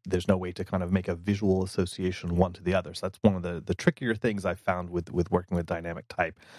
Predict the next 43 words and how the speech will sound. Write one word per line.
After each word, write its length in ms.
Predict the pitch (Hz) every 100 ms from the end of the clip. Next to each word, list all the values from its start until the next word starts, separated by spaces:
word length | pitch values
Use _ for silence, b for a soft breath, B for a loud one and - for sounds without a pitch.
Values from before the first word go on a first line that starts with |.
| B B B _
Um, 280 | 98 92 95 -
and 220 | 92 90
there 300 | 87 98 92
are 40 |
different 380 | 92 95 95 85
approaches 480 | 110 104 95 92 95
you 80 | 90
can 160 | 92
take. 320 | 98 107 85 - B B B -
Um, 300 | 92 90 95 _ _ -
and 340 | 110 98 98 - - _
anyway, 320 | 160 139 85 98
so, 180 | 117 -
and, 180 | 107 113
and 260 | 110 110
the 120 | 110
other 160 | 120 117
interesting 440 | 98 110 98 95
thing 220 | 92 95 90
I've, 180 | - -
I've 160 | 101 98
noticed 360 | 92 101 101
is 120 | 95
that 240 | - 90 -
in 100 | 101
order 220 | 131 101
to 60 | 87
do 120 | 98
testing 420 | - 156 - 92
for 200 | 92 85
this, 320 | 85 85 - B B B B -
I, 300 | 90 85 87
I 140 | 92 87
basically 380 | 90 90 - 95
turn 200 | - 92
on 200 | 87 87
the 160 | 87
dynamic 460 | 82 85 90 87 -
type, 340 | - 90 87 - -
um, 280 | 104 92 90 - -
control 320 | 110 180 190
panel 400 | 107 85 82 -
item, 320 | 85 82 78